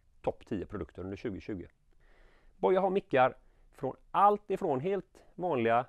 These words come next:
standard, ska vi säga, kameror, eh, med instegsmickar. Eh, där finns tre och en halv millimeters kontakt på de här då.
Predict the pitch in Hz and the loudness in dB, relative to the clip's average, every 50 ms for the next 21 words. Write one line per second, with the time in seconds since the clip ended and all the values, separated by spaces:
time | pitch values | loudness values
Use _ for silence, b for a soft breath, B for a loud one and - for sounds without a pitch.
0 | _ _ _ - - 147 117 85 87 98 98 101 - - 110 113 - - 101 - | _ _ _ -6 -4 -2 -2 -2 0 0 0 0 -2 -6 -10 -6 -4 -2 -4 -4
1 | - - 139 107 90 78 78 87 113 147 160 - _ _ - - 110 107 104 107 | 0 2 4 4 4 2 -2 -2 -2 -4 -4 -6 _ _ -18 -10 -6 -4 -4 -2
2 | 104 107 120 131 143 135 107 87 - - 95 80 - 92 85 - - 113 120 143 | -2 -2 0 0 0 0 -2 -4 -4 -6 -8 -6 -6 -8 -10 -8 -4 -2 -2 -2
3 | 127 - - _ _ - 110 104 101 101 107 120 - 165 156 139 110 - - - | -2 -4 -18 _ _ -12 -8 -6 -4 -4 -4 -4 -4 -4 -6 -6 -6 -8 -10 -20
4 | b b b b b b b b b b b b b b b b _ - 139 135 | b b b b b b b b b b b b b b b b _ -4 -2 0
5 | 127 156 147 117 101 98 92 92 90 - - - 113 107 - 110 - - - 147 | 4 4 4 4 2 0 0 -2 -4 -6 -8 -10 -10 -4 -4 -6 -6 -6 -8 -8
6 | 156 147 117 107 107 95 | -6 -6 -4 -4 -6 -6